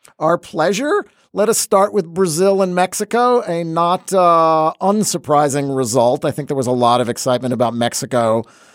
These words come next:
overperforming at this World Cup, not only because Landon Donovan had jumped on the bandwagon.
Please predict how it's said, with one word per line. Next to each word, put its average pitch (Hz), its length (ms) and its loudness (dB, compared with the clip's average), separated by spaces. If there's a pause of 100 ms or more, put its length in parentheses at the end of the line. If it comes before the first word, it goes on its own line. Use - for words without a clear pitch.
(280)
overperforming 139 1040 0
at 123 120 -4
this - 200 -4
World 127 300 0
Cup, 123 400 0
not 127 300 2
only 123 200 0
because 117 280 -2
Landon 117 400 0
Donovan 117 560 0
had 117 180 -2
jumped 117 300 -2
on 117 100 0
the 113 80 0
bandwagon. 113 800 0